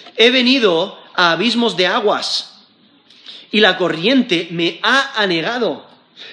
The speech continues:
Cansado estoy de llamar, mi garganta se ha enronquecido. Han desfallecido mis ojos esperando a mi Dios".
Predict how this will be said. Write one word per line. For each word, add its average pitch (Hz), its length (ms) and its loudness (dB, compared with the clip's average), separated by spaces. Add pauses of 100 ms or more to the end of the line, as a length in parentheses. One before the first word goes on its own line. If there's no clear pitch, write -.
(100)
Cansado 247 560 0
estoy 269 400 0
de 277 180 0
llamar, 247 560 0
mi 202 160 0
garganta 190 640 -2
se 190 180 -6
ha 196 80 -4
enronquecido. 190 1000 -6 (1000)
Han 202 400 0
desfallecido 165 680 -2
mis 156 220 -2
ojos 131 380 -6
esperando 143 760 -6
a 123 80 -10
mi 123 160 -4
Dios". - 580 -10